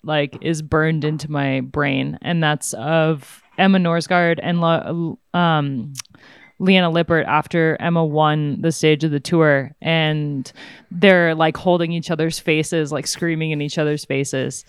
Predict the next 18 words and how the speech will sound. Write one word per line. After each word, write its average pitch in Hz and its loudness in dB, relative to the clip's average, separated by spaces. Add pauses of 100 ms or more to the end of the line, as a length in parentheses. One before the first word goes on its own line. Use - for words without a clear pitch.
(300)
and 160 -2
<laughs> 262 6 (580)
it's 165 -10
such 208 2
a 202 -2
great 180 -2
moment, 180 -2
and 175 -2
you 170 0
forget 175 -2
that 165 -6
they've 165 -2
only 156 2
been 147 -2
teammates 151 -4
for 156 -4
this 147 -6
year. 135 -6